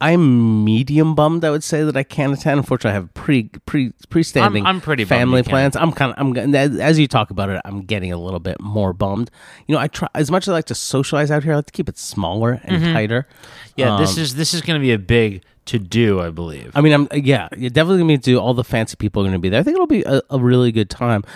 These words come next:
Speaker 1: You know, it's certainly gonna be a better <laughs> time than we've already talked about. But the, the, the, the eminently cursed <laughs> watermill benefit that in Instagram looked just as bad as I spoke about it being on the last pod. <laughs> And in the,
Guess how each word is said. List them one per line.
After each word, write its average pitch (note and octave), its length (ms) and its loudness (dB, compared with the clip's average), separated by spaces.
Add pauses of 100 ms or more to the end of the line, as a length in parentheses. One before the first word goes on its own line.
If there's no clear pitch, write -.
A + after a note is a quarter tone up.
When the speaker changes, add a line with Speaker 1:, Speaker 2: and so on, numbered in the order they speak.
(200)
Speaker 1:
You B2+ 100 0
know, A#2+ 80 2
it's A2 100 -4
certainly F3+ 220 2
gonna D3 60 2
be B2+ 80 4
a G#2+ 40 2
better A2 160 0
<laughs> - 140 -2
time C#3 180 0
than A2+ 160 0
we've B2 120 2
already B2+ 160 2
talked B2 160 0
about. G#2+ 200 -2
But F#2+ 140 -8
the, G2 140 -4
the, F#2+ 340 -8
the, G#2+ 320 -8 (160)
the F2 320 -12
eminently B2 400 0
cursed - 380 -4
<laughs> - 0 -
watermill G#2+ 500 0
benefit G#2+ 480 -4
that A#2 160 -4 (260)
in F#3 140 4
Instagram E3 580 4
looked C3+ 160 2
just C#3 240 0
as C#3+ 140 0
bad C#3 300 2
as B2 100 -6
I B2+ 80 -2
spoke - 320 0
about A#2+ 220 2
it A2+ 100 -4
being A#2+ 260 2
on A2 120 0
the G#2 80 0
last G#2+ 340 -2
pod. A2 420 -6 (100)
<laughs> - 0 - (1300)
And D#3+ 200 2
in F3 160 6
the, E3 200 4